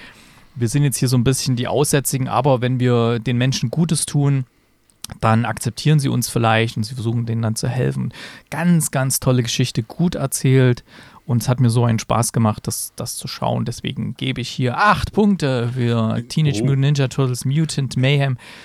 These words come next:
Speaker 1: Und ja, werft bitte, wer streamt, es an und schaut, wo ihr das momentan gucken könnt.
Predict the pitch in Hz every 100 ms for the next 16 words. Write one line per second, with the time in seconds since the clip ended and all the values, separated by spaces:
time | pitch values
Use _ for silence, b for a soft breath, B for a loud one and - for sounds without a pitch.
0 | B B B - 123 127 120 120 113 -
1 | 127 117 117 110 104 127 - - 139 143
2 | 123 127 135 - 151 165 160 - _ -
3 | 147 - - 135 139 135 135 143 _ 123
4 | 113 123 117 - 117 123 - 120 120 110
5 | - 117 113 113 113 107 185 180 - 131
6 | 127